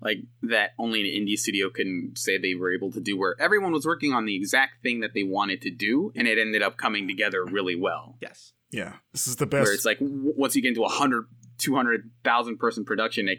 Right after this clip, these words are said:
Speaker 1: it becomes difficult for everyone to say, like, "This is exactly what I wanna be working on right now," you know?
Speaker 3: Yeah, this is the best high school group project I've ever been a part of.
Speaker 1: <laughs> Yeah, exactly.
Speaker 3: <laughs> Uh,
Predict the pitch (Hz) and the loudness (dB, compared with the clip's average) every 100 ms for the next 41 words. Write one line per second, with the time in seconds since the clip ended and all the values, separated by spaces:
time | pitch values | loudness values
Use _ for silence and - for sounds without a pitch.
0 | - 113 107 113 139 117 120 117 113 107 | -2 -2 -2 0 0 0 -2 -2 -2 0
1 | 110 104 101 95 - 98 90 - 123 110 | 0 0 -2 -2 0 0 0 0 -2 0
2 | 101 98 101 117 104 101 95 98 90 95 | -2 -2 -2 0 0 0 -2 -2 -4 -4
3 | 98 - 92 90 87 87 90 90 90 90 | -4 -4 -4 -4 -6 -6 -8 -8 -8 -8
4 | 101 - _ - 92 - - 120 120 101 | -10 -12 _ -14 -14 -14 -10 -8 -6 -2
5 | 135 - - 123 - 131 117 107 110 - | 0 -2 -2 -4 -4 -4 -4 -4 -6 -6
6 | 107 104 101 104 95 101 98 101 98 - | -6 -4 -6 -6 -6 -8 -8 -8 -8 -8
7 | 90 87 90 - - - - 160 135 131 | -10 -8 -10 -12 -6 -2 2 4 4 2
8 | 117 117 113 101 92 120 - - 165 139 | 2 0 0 0 -4 -4 -10 -4 -4 -2
9 | - 143 - - - - - 180 | -4 -4 -2 -6 -6 -10 -6 -6